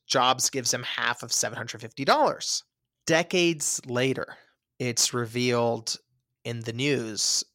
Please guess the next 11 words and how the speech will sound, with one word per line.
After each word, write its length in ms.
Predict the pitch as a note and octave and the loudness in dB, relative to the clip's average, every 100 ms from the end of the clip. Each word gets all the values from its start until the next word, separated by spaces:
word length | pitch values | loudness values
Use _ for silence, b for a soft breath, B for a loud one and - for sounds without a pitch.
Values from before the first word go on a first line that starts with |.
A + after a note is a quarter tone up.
| - | -4
somehow 520 | - A#2+ A#2 A#2+ A#2 | -2 -2 -4 0 0
that 360 | B2+ A#2 A#2 - | 0 0 -2 -2
Steve 260 | - C3 C3 | -4 -2 2
Jobs 300 | B2+ B2 - | 2 2 0
was 140 | - | -6
never 360 | A#2+ C#3 E3+ C3+ | -2 0 0 0
paid 320 | - A2+ A#2+ | -2 -8 -4
seven 240 | - A2+ | -2 -4
hundred 220 | A2+ A2+ | -8 -10
fifty 280 | A2 - - | -12 -14 -10
dollars 600 | A#2 G#2 G2 G#2 - - | -4 -4 -4 -6 -8 -8